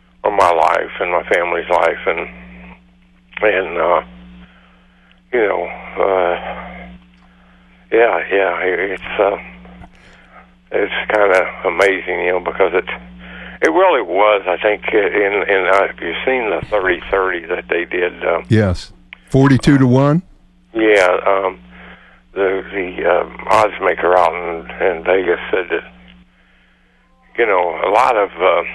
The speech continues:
Speaker 1: and, and I always give, when I, when I introduce Buster, I always give, um, uh, our hockey team, our, you know, such great credit for beating the Russians.
Speaker 2: Mm-hmm.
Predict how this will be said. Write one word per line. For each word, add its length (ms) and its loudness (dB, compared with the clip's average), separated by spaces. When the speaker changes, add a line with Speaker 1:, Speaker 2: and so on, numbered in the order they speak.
Speaker 1:
and, 340 4
and 100 4
I 140 2
always 300 2
give, 160 0
when 140 0
I, 240 0
when 140 2
I 160 2
introduce 360 -2
Buster, 400 -2
I 160 2
always 240 -2
give, 240 2
um, 300 2
uh, 680 -4
our 180 6
hockey 380 -2
team, 380 -4
our, 400 -4
you 120 0
know, 260 0
such 120 4
great 260 0
credit 400 2
for 160 0
beating 260 -6
the 80 -2
Russians. 520 0
Speaker 2:
Mm-hmm. 360 0